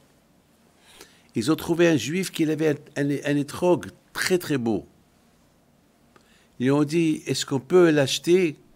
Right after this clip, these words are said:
pour le Gaon de Vilna ? » Il leur a dit, « Ce etrog, je ne peux pas le vendre. Mais, si le Gaon de Vilna, il me donne son Gan Eden,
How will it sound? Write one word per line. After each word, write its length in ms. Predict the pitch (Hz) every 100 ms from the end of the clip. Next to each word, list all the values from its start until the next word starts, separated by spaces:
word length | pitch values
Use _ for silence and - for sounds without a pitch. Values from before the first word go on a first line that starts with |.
| _ _
pour 100 | 139
le 140 | 135 120
Gaon 260 | 135 156
de 140 | 151 143
Vilna ? » 500 | 131 135 127 101 - - - _ _ _ _ _ _ _ _ _ _ _ _ _
Il 100 | 120
leur 180 | 131 127
a 80 | 131
dit, « 360 | 127 175 170 - _ _ _ _ _ _ _ _ _ _ _ _ _ - - -
Ce 180 | - 147
etrog, 480 | 151 - 165 175
je 80 | -
ne 40 | -
peux 80 |
pas 160 | 151 156
le 120 | 147
vendre. 500 | 123 110 98 69 - _ _ _ _ _ _ _ _ _ _ _ _ _ _ _ _ _ _ _ _ _
Mais, 480 | 110 123 151 208 220 - _ _ _ - _ _ _ _ _ _ -
si 360 | - - 175
le 100 | 160
Gaon 240 | 135 151 170
de 120 | 160
Vilna, 280 | 147 160 156
il 60 |
me 120 | 151
donne 180 | 135 156
son 180 | 143 143
Gan 160 | 123 123
Eden, 640 | 120 127 143 214 196 -